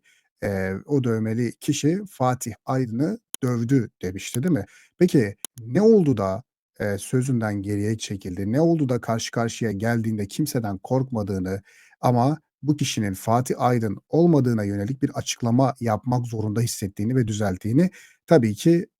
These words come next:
hiçbirimiz anlamadık açıkçası. Yani kim neden yaptı? Bunlar tartışılacak konular ve muhtemelen de çok fazlaca da tartışacağız bu konuyu. Lakin şimdi bu, eee, sekmeyi bir kenara bırakalım. Hani Fatih Aydın, Murat mevzusunu ama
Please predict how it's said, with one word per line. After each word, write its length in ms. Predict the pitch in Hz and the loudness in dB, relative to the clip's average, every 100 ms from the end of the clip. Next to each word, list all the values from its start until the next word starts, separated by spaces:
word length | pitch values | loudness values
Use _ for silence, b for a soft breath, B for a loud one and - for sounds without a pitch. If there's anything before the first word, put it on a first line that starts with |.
| _ _ _ | _ _ _
hiçbirimiz 560 | 160 - 120 123 147 - | 2 4 2 4 4 0
anlamadık 460 | - 117 101 90 - | -2 0 0 -4 -8
açıkçası. 560 | 98 - - - - 113 | -10 -12 -12 -10 -2 2
Yani 300 | 117 110 98 | 2 2 -4
kim 460 | - 151 151 143 | 0 4 4 2
neden 320 | 113 117 123 | 0 2 2
yaptı? 480 | 110 95 - - 175 - b b 156 | 2 -2 -2 0 0 -2 b b 2
Bunlar 300 | 143 139 156 | 4 4 2
tartışılacak 720 | - 123 117 - 117 123 127 | -2 -2 -2 -4 -2 0 -2
konular 360 | 120 113 156 139 | 0 0 2 2
ve 60 | |
muhtemelen 580 | 127 135 123 104 98 131 | 2 2 0 0 0 0
de 120 | 180 - b - | 0 -2 b -2
çok 260 | 160 160 | 2 2
fazlaca 440 | - 104 113 127 165 | 2 0 2 2 2
da 80 | |
tartışacağız 600 | - 113 - 117 120 98 | 2 0 -2 -4 -2 -2
bu 100 | 95 | -6
konuyu. 300 | - 92 92 | -12 -10 -2
Lakin 340 | 135 196 196 107 _ b b b | 0 0 -2 -10 _ b b b
şimdi 300 | - 139 131 | -2 2 6
bu, 300 | 175 160 - _ _ - | 8 6 2 _ _ 2
eee, 260 | 120 117 113 | 4 4 4
sekmeyi 480 | - 131 143 165 | 2 4 8 8
bir 40 | 160 | 6
kenara 360 | 156 151 151 | 4 6 6
bırakalım. 460 | 139 107 - 104 - | 4 0 -2 -4 -4
Hani 240 | - 113 101 | -8 -8 -8
Fatih 480 | - 117 117 - 120 | -6 -6 -6 -6 -6
Aydın, 400 | 117 117 117 - - | -6 -4 -6 -8 -8
Murat 300 | 113 113 - - | -6 -6 -8 -12
mevzusunu 600 | 131 110 104 104 - 143 147 | -8 -6 -6 -6 -2 0 4
ama 240 | 156 | 2